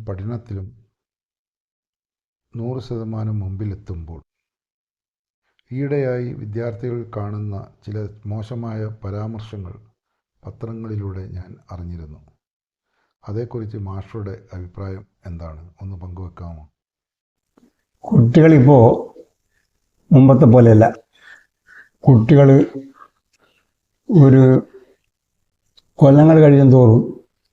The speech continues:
Speaker 2: അവരുടെ സ്വഭാവത്തിൽ മാറ്റം വരുന്നു. അതിന് പ്രധാന കാരണം വളരെ വ്യാപകമായി പ്രചരിച്ചുകൊണ്ടിരിക്കുന്ന ഈ മയക്കുമരുന്ന് പ്രയോഗമാണ്. ഏറ്റവും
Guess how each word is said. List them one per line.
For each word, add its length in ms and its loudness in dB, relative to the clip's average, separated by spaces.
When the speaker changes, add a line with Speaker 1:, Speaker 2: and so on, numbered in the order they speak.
Speaker 2:
അവരുടെ 280 4
സ്വഭാവത്തിൽ 480 6
മാറ്റം 260 4
വരുന്നു. 260 4
അതിന് 300 6
പ്രധാന 400 6
കാരണം 420 6
വളരെ 400 6
വ്യാപകമായി 540 6
പ്രചരിച്ചുകൊണ്ടിരിക്കുന്ന 880 6
ഈ 20 8
മയക്കുമരുന്ന് 680 6
പ്രയോഗമാണ്. 520 4
ഏറ്റവും 300 4